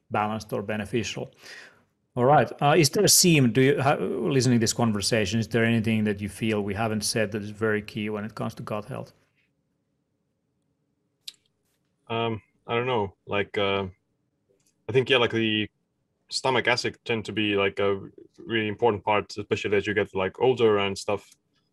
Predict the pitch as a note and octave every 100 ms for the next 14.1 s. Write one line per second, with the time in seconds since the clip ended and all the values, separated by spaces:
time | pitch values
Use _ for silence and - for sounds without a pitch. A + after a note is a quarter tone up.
0 | _ - G#2 G#2 G2+ G#2+ G2 G2 C3+ B2+
1 | B2 G#2+ A#2 A2+ A#2 A2 G#2 G#2 G#2 G#2
2 | G#2+ G#2 A2 G#2 F#2+ A#2+ A2 G2+ - G2+
3 | - B2 G#2 - - G2+ G2 G2+ G2 F#2+
4 | F#2+ - F#2 - - _ _ _ _ -
5 | A#2 G#2+ B2 A2+ A#2 G#2+ G2+ G2+ F#2+ G2+
6 | G2 F#2+ F#2+ - _ _ _ _ - -
7 | A#2+ A2+ A2 A2 G#2+ G2 A2+ A2+ G2+ G2+
8 | G2 G2 G2+ G#2 - G#2+ G#2 G#2 G2+ -
9 | - _ _ _ - - G2 F#2+ F#2+ F#2+
10 | G2+ G2+ F#2+ F#2+ _ _ _ _ - G#2+
11 | G2+ - - G#2+ B2+ - A#2+ B2 B2+ A#2
12 | A2 G#2 A#2 A2+ A2 - G#2 A2+ A2+ A#2
13 | A2 A#2 A2 G#2+ A2 G#2+ A2 G#2+ G#2 G#2